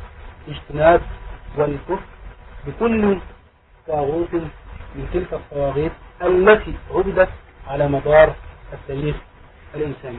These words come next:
وأعظمها وأشدها محاداة لله ورسوله طواغيت القوانين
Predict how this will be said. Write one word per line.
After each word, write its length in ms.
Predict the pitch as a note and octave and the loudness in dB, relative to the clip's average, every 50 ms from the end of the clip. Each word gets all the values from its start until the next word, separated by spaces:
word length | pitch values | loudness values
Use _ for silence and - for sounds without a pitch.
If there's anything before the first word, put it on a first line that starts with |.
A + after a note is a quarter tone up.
| - - | -10 -6
وأعظمها 920 | C#3+ D#3+ F3 F3 D#3+ D#3+ D#3 D3+ G3 A3 A#3 A3 G#3 G3+ A3 B3+ C#4 C4+ - - - - - - - - - - C#3+ | -4 0 2 4 6 6 6 8 8 8 8 8 8 10 10 10 8 8 4 -2 -16 -20 -18 -18 -16 -16 -14 -4 -2
وأشدها 760 | D#3+ F3+ F#3 E3 - E3+ E3 D3+ D3 F3+ G3+ F#3 D#3+ - C#3 | 0 0 2 2 2 2 0 4 4 6 6 6 6 4 0
محاداة 720 | C#3+ C#3+ - - F#3 F#3 F3+ F3 E3 F#3 G#3+ A3 G#3+ - E3 | -4 -8 -2 2 4 6 6 6 8 10 10 10 8 6 2
لله 460 | D#3 D#3 D#3 D#3 D#3+ E3+ F3 E3+ E3 | -2 -4 -6 -4 -2 -2 0 0 0
ورسوله 500 | D#3 D3+ D3 - - - F3 F3 F#3 F#3 - - - - - - - - - | 0 0 -2 -4 -2 2 2 2 2 2 0 -4 -8 -8 -8 -10 -10 -8 0
طواغيت 480 | D#3+ D#3 D#3 D3 C#3+ C3+ D3+ D#3+ D#3+ - - - - - - - - - - - | 4 4 6 6 6 4 2 0 0 -2 -4 -6 -8 -8 -8 -10 -10 -12 -10 -10
القوانين 600 | C3+ C3 - - C3+ C3 C3 C3+ C#3 C#3+ D3 - | -10 -10 -8 -8 -8 -6 -6 -4 -4 -4 -4 -6